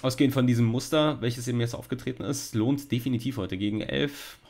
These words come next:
elf dreißig, zwölf vielleicht ein Blick auf den dax. Wir stoßen wieder in Richtung der Hochs vor, auch heute bullische Vorgaben zunächst. Wir driften, traden zurück in Richtung driften, ist weniger eigentlich, das ist, ähm, ist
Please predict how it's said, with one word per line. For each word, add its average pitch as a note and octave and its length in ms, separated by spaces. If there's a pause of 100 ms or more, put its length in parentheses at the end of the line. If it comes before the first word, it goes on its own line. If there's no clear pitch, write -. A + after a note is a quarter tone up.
elf B2 200
dreißig, B2 440
zwölf A#2+ 280
vielleicht G#2+ 240
ein G#2 60
Blick G#2+ 160
auf G#2+ 140
den G2+ 120
dax. - 320
Wir G#2+ 140
stoßen B2+ 420
wieder A#2 240
in - 120
Richtung A#2+ 280
der G#2 140
Hochs G2 220
vor, - 240
auch A2 100
heute A2+ 180
bullische A2+ 360
Vorgaben B2+ 380
zunächst. A#2+ 540
Wir G2+ 100
driften, A2+ 640
traden G2+ 360
zurück G#2+ 320
in A2 140
Richtung G#2+ 280
driften, G#2 300
ist - 140
weniger G2+ 320 (340)
eigentlich, G2+ 320
das G2+ 160
ist, G#2 180
ähm, G2+ 320
ist - 240